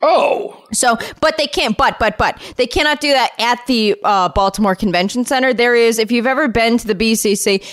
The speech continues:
Speaker 2: it is connected to the Hilton Hotel by a sky bridge.
Speaker 1: Okay.
Speaker 2: And in one of the, um, what are they, damn it, what, what do they, what do they call those rooms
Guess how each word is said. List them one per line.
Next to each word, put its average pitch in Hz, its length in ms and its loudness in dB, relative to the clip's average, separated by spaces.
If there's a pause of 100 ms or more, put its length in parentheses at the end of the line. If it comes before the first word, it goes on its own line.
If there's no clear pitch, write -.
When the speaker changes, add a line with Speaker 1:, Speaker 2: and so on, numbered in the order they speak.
Speaker 2:
it 240 120 -2
is 247 240 -2
connected 269 640 -2
to 320 100 -2
the 226 100 -4
Hilton 247 420 0
Hotel 196 640 2
by 180 160 0
a 151 180 0
sky 240 400 0
bridge. 123 480 -2
Speaker 1:
Okay. 151 320 0
Speaker 2:
And 113 260 0
in 339 260 -2
one 330 200 2
of 254 260 -2
the, 254 340 0
um, 196 540 0
what 247 160 2
are 277 60 2
they, 220 180 0 (160)
damn 226 260 2
it, 220 140 -2 (160)
what, 285 220 0
what 349 140 2
do 392 60 0
they, 339 160 0
what 285 140 0
do 370 60 -2
they 370 120 0
call 214 300 2
those 208 320 0
rooms 269 680 0